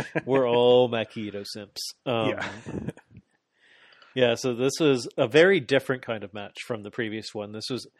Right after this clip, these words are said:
Speaker 1: this was, like, one part comedy and one part just pure strong style,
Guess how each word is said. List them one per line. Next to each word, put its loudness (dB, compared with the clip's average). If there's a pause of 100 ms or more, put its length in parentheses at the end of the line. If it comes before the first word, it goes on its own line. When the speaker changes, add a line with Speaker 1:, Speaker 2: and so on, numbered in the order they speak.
(240)
Speaker 1:
this -6
was, -2
like, -8 (240)
one -6
part 2
comedy -8
and -14
one -8
part -4
just -20 (340)
pure -12
strong -10
style, -10